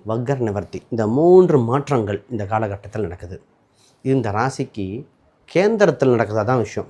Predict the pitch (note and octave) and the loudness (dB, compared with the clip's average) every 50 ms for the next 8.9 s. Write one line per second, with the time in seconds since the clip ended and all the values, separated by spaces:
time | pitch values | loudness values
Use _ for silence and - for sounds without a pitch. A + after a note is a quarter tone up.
0 | G2+ - - A#2 B2 B2+ A#2+ B2 A#2+ - - A2 F#2+ - C#3 C3+ A2 G2+ G2 G#2+ | -10 -6 -2 0 0 2 4 2 2 2 -2 -4 -2 0 0 0 0 0 0 2
1 | A#2+ B2+ C3+ D#3+ D3 - - G2+ F2+ F2+ F#2 G#2+ C3+ D3+ - - _ _ _ _ | 4 4 4 2 0 -6 -8 -8 -4 -2 0 0 0 0 -4 -10 _ _ _ _
2 | _ _ _ _ _ _ _ - B2 - - - - F3 G3 F#3+ - - _ _ | _ _ _ _ _ _ _ -4 -4 -4 -2 0 0 0 0 0 -4 -12 _ _
3 | _ - A2 A2+ A2 G#2 A2 G#2 - A2 A#2 C3 C#3 C3 - _ - G#2 A2 A#2+ | _ -8 -4 -2 0 0 0 -2 0 0 0 0 -2 -6 -12 _ -6 -2 0 2
4 | C3 C3+ C#3+ D#3 E3 - _ _ _ _ _ _ _ _ - _ _ - _ - | 2 2 2 0 -2 -6 _ _ _ _ _ _ _ _ -20 _ _ -20 _ -20
5 | _ _ _ - D#3 E3+ G#3 A3+ G#3+ G#3 G#3 G3 F#3 F#3+ E3+ D3 D3 D3+ D#3+ D3 | _ _ _ 8 8 10 10 10 10 10 10 10 10 10 10 10 10 8 8 8
6 | D3+ D3 C#3 C3 C3 C#3+ D3+ E3+ B2+ A#2+ C#3+ D3+ D3 C3 C3 A#2+ A#2 A#2+ B2 B2 | 8 8 8 8 8 8 8 8 8 10 10 10 10 8 6 4 4 4 4 4
7 | C3 B2+ D#2 A#2+ A#2+ A2+ A#2+ D3 D#3 C#3 A#2+ A2 A2 A2+ A#2 - - C3+ C3+ C#3 | 2 2 2 0 0 4 6 8 8 8 8 6 4 2 2 0 0 0 0 0
8 | C3 A2+ G#2 B2 C#3 B2+ A2 G#2+ G2+ - C3+ A2+ G#2 G2+ G#2 G#2+ G2+ - | 0 -2 2 2 2 2 2 -2 -4 -4 -4 -4 -2 -4 -6 -8 -10 -14